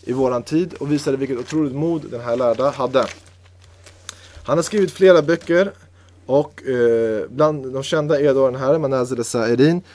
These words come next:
som vi ska gå igenom nu. Den här boken handlar om hundra olika sätt att komma närmare Allah subhanahu wa ta'ala.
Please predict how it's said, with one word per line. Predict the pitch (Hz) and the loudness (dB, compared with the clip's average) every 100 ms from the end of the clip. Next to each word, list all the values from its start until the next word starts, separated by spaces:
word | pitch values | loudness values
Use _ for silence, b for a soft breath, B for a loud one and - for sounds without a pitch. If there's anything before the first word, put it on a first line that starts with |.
| b | b
som | - - 127 131 131 | -16 0 2 2 -2
vi | |
ska | 120 117 | -2 0
gå | 117 | 2
igenom | 113 107 110 | 0 -2 -4
nu. | 117 98 - _ _ _ _ _ _ - B B | -6 -6 -10 _ _ _ _ _ _ -20 B B
Den | - 131 156 | -16 -2 4
här | 202 | 6
boken | 160 156 160 | 6 4 4
handlar | 147 156 151 139 | 0 2 6 6
om | 135 190 - b b b b _ - | 6 2 -8 b b b b _ -16
hundra | 117 190 196 170 170 | 4 6 6 4 4
olika | 170 156 147 135 | 4 2 0 -2
sätt | - 185 185 | 0 0 0
att | 151 143 | -8 -6
komma | 151 139 | -4 -2
närmare | 139 143 139 147 175 | 0 -2 0 -2 -2
Allah | 135 131 131 | -2 -2 -2
subhanahu | - 107 - 120 117 | -4 -16 -10 -6 -4
wa | 104 | -6
ta'ala. | 127 104 123 107 | -4 0 0 0